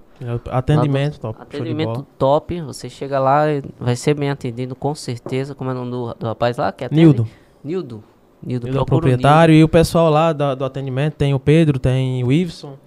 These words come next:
Speaker 1: tem o Flávio e mais uma galera legal lá.
Speaker 2: Exatamente, ele vai te indicar a melhor tinta para o serviço que você tá precisando. Então não per-, não perde tempo e vai lá na Multicor Tintas.
Speaker 1: É isso aí.
Speaker 2: Valeu, pessoal.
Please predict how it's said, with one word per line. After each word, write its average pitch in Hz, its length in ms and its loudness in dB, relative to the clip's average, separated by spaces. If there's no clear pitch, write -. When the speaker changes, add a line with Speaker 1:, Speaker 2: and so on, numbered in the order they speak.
Speaker 1:
tem 131 180 -4
o 127 60 2
Flávio 160 560 4
e - 20 2
mais 180 220 4
uma 190 100 4
galera 160 280 0
legal 135 300 -10
lá. 120 80 -6
Speaker 2:
Exatamente, 120 680 -4
ele 123 120 -12
vai 135 140 -8
te 156 140 -18
indicar 143 380 -6
a - 20 -6
melhor 131 420 -6
tinta 175 440 -12
para 160 160 -2
o 180 60 -10
serviço 147 460 -8
que 151 100 -6
você 139 260 -8
tá 139 140 -8
precisando. 127 580 -12
Então 98 240 -16
não 120 260 -12
per-, 147 400 -6
não 120 180 -8
perde 131 320 -8
tempo 117 420 -10
e 131 100 -10
vai 117 260 -4
lá 113 260 -6
na 135 300 -12
Multicor 147 920 -12
Tintas. - 720 -18
Speaker 1:
É 117 80 -8
isso 110 160 -8
aí. 120 60 -2
Speaker 2:
Valeu, 104 220 -6
pessoal. 107 440 -12